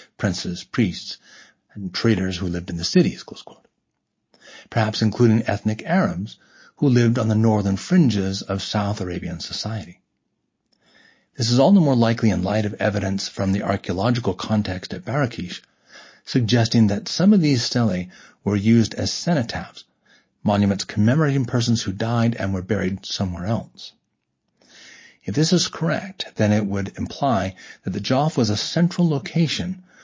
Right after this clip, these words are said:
where some who traveled long distances on caravan trails commemorated their dead, even if they had died somewhere else and their bodies could not be brought for burial.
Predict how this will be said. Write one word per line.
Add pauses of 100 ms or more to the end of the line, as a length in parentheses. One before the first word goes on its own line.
(220)
where
some
who
traveled
long
distances
on
caravan
trails (300)
commemorated
their
dead, (580)
even
if
they
had
died
somewhere
else (360)
and
their
bodies
could
not
be
brought
for
burial.